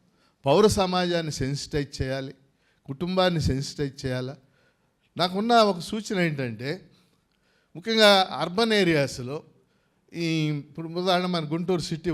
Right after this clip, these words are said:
ఉంది, యాభై రెండు వార్డులు ఉన్నాయి. ప్రభుత్వమే అఫీషియల్‌గా వార్డు కమిటీలు, అంటే కార్పొరేషన్ వార్డులు ఉన్నాయి కదా,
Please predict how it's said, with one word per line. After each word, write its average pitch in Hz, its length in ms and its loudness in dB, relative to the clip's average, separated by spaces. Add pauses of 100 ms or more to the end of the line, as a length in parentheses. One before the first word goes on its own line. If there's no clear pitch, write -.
(100)
ఉంది, 101 260 -12 (480)
యాభై 151 380 0
రెండు 143 140 -4
వార్డులు 147 400 -2
ఉన్నాయి. 104 280 -14 (1300)
ప్రభుత్వమే 254 560 4 (100)
అఫీషియల్‌గా 170 760 0 (840)
వార్డు 247 360 4
కమిటీలు, 202 580 2 (680)
అంటే 135 200 -14
కార్పొరేషన్ 180 640 -4
వార్డులు 160 280 -2
ఉన్నాయి 143 220 -8
కదా, 127 160 -10